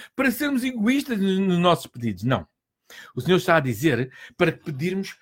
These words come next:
aquilo que glorifica o nome de Deus o Pai. A lição neste, a lição neste pedir é objetivamente pedir para a salvação de outros. É pedir para que Deus cuide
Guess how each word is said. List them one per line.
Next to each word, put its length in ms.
aquilo 520
que 140
glorifica 1120
o 100
nome 540
de 160
Deus 300
o 60
Pai. 360
A 60
lição 480
neste, 720
a 80
lição 280
neste 440
pedir 480
é 160
objetivamente 840
pedir 680
para 160
a 40
salvação 760
de 180
outros. 440
É 60
pedir 360
para 160
que 120
Deus 280
cuide 600